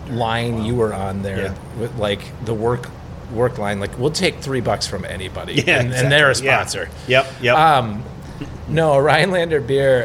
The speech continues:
Speaker 1: Uh, all the years I worked for a youth organization and did nothing but good in this world.
Speaker 2: Yeah.
Speaker 1: I, I,
Speaker 2: Yep.
Speaker 1: you know, nothing but good.
Speaker 2: Yep.
Speaker 1: But occasionally, some of those, um, young adult staff needed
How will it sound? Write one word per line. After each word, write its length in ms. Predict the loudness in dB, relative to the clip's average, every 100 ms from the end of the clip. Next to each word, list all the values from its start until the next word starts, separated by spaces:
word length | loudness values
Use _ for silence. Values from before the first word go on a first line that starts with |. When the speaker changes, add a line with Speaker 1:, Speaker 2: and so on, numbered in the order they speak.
| 0
Speaker 1:
Uh, 460 | -2 0 -2 -4 -6
all 200 | -2 0
the 80 | 0
years 220 | -2 -2 -2
I 100 | -2
worked 420 | -2 -4 -10 -14 -14 -14 -14 -14 -14
for 440 | -12 -6 -4 -2 -4
a 280 | -6 -8 -8 -10
youth 260 | -6 -6 -4
organization 680 | -4 -4 -6 -6 -6 -6 -6
and 160 | -6 -8
did 100 | -8
nothing 520 | -6 -8 -6 -6 -4
but 160 | -6
good 260 | -4 -4 -4
in 160 | -8 -10
this 220 | -10 -10
world. 280 | -10 -8 -10 -12 -14
Speaker 2:
Yeah. 160 | -12 -12 -10
Speaker 1:
I, 100 | -8
I, 320 | -8 -10 -10 -12 -10
Speaker 2:
Yep. 120 | -10 -10 -12 -10
Speaker 1:
you 80 | -8
know, 220 | -6 -8 -6
nothing 320 | -2 0 0 0
but 140 | 0
good. 220 | 0 -2 -6 -14 -12
Speaker 2:
Yep. 120 | -12 -8
Speaker 1:
But 280 | 0 2 0 -10 -8 -4
occasionally, 840 | -4 -4 -6 -6 -6 -6 -4 -2
some 240 | -2 -4
of 140 | -4 -2
those, 320 | 0 -2 -6 -10 -6
um, 400 | -4 -4 -6 -10 -12 -14 -14 -14 -14 -14 -10 -2
young 240 | -2 0
adult 320 | 0 -2 -2
staff 440 | -6 -4 -4 -4 -4
needed 340 | -6 -4